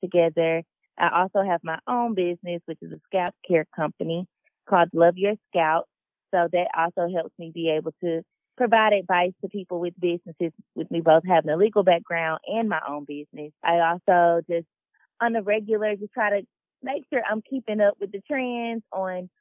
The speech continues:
what's happening in the legal world, what's happening in the hair care world. Outside of that, that's really all I do. I have fun. I travel. I enjoy my family and all that great stuff. But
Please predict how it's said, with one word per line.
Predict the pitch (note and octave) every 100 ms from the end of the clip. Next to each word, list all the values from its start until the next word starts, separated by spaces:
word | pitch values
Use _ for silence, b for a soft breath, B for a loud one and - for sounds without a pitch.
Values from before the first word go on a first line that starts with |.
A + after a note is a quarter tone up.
| _
what's | F#3 A3+ B3
happening | A3 G3 G3+ F#3+ F#3+
in | F3+
the | F3
legal | F3 F#3 F3
world, | F3+ F3 E3+ E3+
what's | F3 -
happening | G3+ F#3 - F3+ F3 -
in | - E3
the | D#3+
hair | E3+ E3+ E3 -
care | F3 D#3+
world. | D#3+ D#3 D#3 D#3 D#3+
Outside | - G3+ - A#3 A3
of | F3
that, | E3 F#3+ G3 F#3+ - _ _ _
that's | G3 C4
really | D4 B3 A#3
all | A3+ A3+
I | A3
do. | G#3+ A3 A3+ C4 -
I | A3 G#3+
have | G#3 -
fun. | G3 G3 G#3+
I | G3+ -
travel. | G#3+ F#3+ F#3 F3+ F#3+ G3+ F3
I | E3
enjoy | E3+ F3+
my | F#3 E3+ -
family | F3+ F3 F3 F3 E3
and | D#3+
all | D#3
that | D#3+ D#3
great | D3+ D#3+ -
stuff. | D#3+ D#3 - _ _ -
But | D#3+